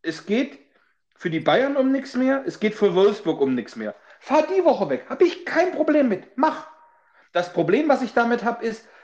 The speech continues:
dass du nach, also vor allen Dingen, weil du jetzt auch die Schale offiziell übergeben gekriegt hast. Letzte Woche sch-, ist, steht noch an, das Spiel gegen Stuttgart, die im Abstiegskampf sind. Und das ist, also, mit der, das, was mich stört,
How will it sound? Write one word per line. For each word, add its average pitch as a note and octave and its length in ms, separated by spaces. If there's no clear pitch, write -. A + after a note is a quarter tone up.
dass E3 180
du F3+ 100
nach, D#3 320
also D3 200
vor E3+ 160
allen F#3 80
Dingen, F#3+ 120
weil D#3+ 80
du D3 60
jetzt F3 260
auch D#3 120
die C3 80
Schale G3 380
offiziell D3+ 360
übergeben D3+ 360
gekriegt A#2+ 340
hast. - 180
Letzte G#3 500
Woche D#4 400
sch-, E3 580
ist, G#3+ 180
steht A3+ 240
noch A3 160
an, A#3 200
das F3 120
Spiel A3 300
gegen F#3 200
Stuttgart, B3 640
die G3 180
im A#3 100
Abstiegskampf D#3+ 760
sind. G#2 260
Und C3+ 120
das A3 140
ist, - 180
also, D3+ 180
mit E3+ 160
der, F#3 160
das, G#3+ 320
was A3 140
mich G#3+ 180
stört, A3 200